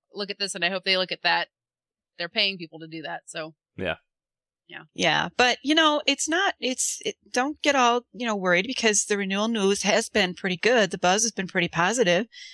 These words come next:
Speaker 3: In an interview with the live feed, N B C President Angela Bromstad referred to Chuck as a very strong player.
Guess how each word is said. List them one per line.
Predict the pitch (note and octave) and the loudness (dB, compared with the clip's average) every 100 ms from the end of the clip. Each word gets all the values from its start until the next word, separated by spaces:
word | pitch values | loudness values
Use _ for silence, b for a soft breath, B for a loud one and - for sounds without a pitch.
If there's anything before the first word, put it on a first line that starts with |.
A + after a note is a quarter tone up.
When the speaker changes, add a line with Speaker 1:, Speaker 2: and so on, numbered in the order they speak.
| B B | B B
Speaker 3:
In | G#3+ | 0
an | G3+ | 0
interview | G3 A#3+ A3+ G#3+ A3 | 2 2 2 4 4
with | G#3 G3+ - | 4 2 0
the | F#3+ F3+ | -2 2
live | F3+ F#3 - | 2 2 2
feed, | - E3+ D#3+ F3+ | -2 0 0 0
N | - G#3 | -2 -2
B | G3+ | -2
C | - | -2
President | G3 - F#3 G3 F#3+ | -4 -2 0 0 0
Angela | F#3+ F3+ - F3 | 0 0 0 -2
Bromstad | - F3 F3+ - F#3 F3+ - | 2 2 2 2 2 0 0
referred | G#3 - F#3+ F#3 | -6 0 2 2
to | - G3 | -2 -6
Chuck | F3 - G3 - | -2 0 0 0
as | F#3+ F3 F3 | 0 2 0
a | E3 | 0
very | F3 E3+ | 2 2
strong | E3 - - E3 E3+ G3 F3+ D#3+ - b - | 2 -2 -2 2 6 6 4 0 -6 b -2
player. | F3+ A#3 F#3 C#3+ | 2 4 2 0